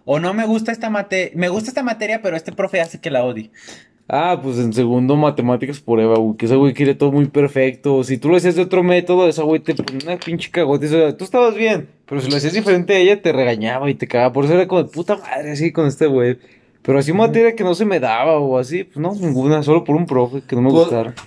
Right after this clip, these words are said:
Speaker 3: fíjate que yo
Speaker 1: Sí, porque en las secundarias eran
Speaker 2: Sí, era justo,
Speaker 1: materias
Speaker 2: güey.
Speaker 1: simples.
Speaker 3: A, a, a la vez como que podría decir que me contradigo, güey, porque, ponle,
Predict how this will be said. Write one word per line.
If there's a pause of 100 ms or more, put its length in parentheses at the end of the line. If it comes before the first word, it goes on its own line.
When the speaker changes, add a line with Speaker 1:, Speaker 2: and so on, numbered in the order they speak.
(140)
Speaker 3:
fíjate
que
yo (160)
Speaker 1:
Sí,
porque
en
las
secundarias
eran
Speaker 2:
Sí, (100)
era
justo,
Speaker 1:
materias
Speaker 2:
güey.
Speaker 1:
simples.
Speaker 3:
A,
a,
a
la
vez
como
que
podría
decir
que
me
contradigo,
güey,
porque,
ponle,